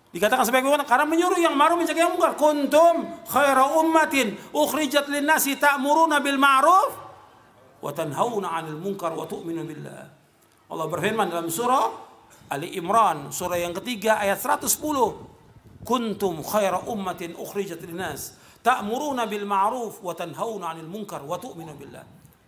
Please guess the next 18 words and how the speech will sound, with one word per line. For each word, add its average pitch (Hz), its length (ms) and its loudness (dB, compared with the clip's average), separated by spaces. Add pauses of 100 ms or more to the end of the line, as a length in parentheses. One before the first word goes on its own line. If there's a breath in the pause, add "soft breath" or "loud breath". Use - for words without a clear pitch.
(160)
Kalian 285 640 2
sebaik-baik 247 560 0
umat 262 240 0
yang 220 160 -2
ditampilkan 277 500 -4
di 277 140 -4
tengah-tengah 285 400 2
manusia, 294 560 2 (240)
menyuruh 180 400 -4
yang 175 160 0
ma'ruf, 185 480 0
mencegah 156 480 -8
yang 143 40 -12
mungkar. 147 360 -16 (1600)
Dan 135 100 -10
beriman 160 380 -12
kepada 135 240 -16
Allah. - 200 -20